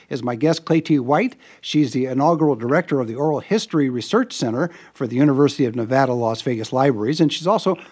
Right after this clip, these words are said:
one of the five founders of the Las Vegas Black Historical Society. Clay T, welcome to the show.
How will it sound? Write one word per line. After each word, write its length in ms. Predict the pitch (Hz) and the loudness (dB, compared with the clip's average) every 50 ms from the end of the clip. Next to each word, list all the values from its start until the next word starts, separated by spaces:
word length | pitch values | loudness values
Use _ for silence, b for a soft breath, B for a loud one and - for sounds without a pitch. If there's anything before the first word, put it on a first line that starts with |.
| B B | B B
one 140 | 190 202 | -4 -2
of 40 | 220 | -2
the 60 | 202 - _ | -4 -6 _
five 300 | - - 180 185 190 - | 0 0 2 2 2 0
founders 560 | - 185 180 185 190 175 139 127 127 123 123 | 0 0 2 2 2 2 0 -2 -2 -4 -6
of 160 | 139 123 120 | -8 -8 -6
the 80 | 135 123 | -6 -2
Las 220 | 123 127 123 - | -2 -2 -2 0
Vegas 300 | - 147 143 135 143 135 | 0 0 0 0 0 -4
Black 320 | - - 139 123 127 123 - | -4 0 2 2 2 2 -2
Historical 540 | 127 110 - - 120 117 120 110 123 127 101 | -4 -6 -4 -2 -2 0 0 -2 -4 -8 -8
Society. 560 | - - 104 - - 117 110 101 90 - - _ _ _ _ _ _ | -8 -8 -6 -4 -4 -4 -4 -4 -8 -12 -16 _ _ _ _ _ _
Clay 200 | - - 202 202 | -4 0 0 0
T, 180 | - 269 294 302 | 2 0 0 2
welcome 280 | 185 180 180 - 202 | 2 2 0 0 -2
to 60 | 190 190 | -2 -2
the 100 | 180 165 | -2 -2
show. 380 | 160 - 208 233 247 165 - | -2 0 -2 -2 -2 -4 -8